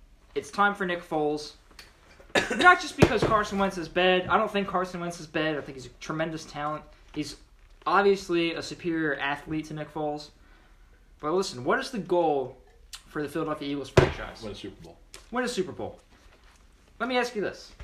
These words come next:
Speaker 1: Do you need Carson Wentz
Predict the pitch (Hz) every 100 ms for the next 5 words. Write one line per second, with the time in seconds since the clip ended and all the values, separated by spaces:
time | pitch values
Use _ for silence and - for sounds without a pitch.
0 | - - - - - - _ _ - _
1 | - - - - 254 277 277 233 190 156
2 | 135 139 - - - - - 175 185 202
3 | 156 117 - -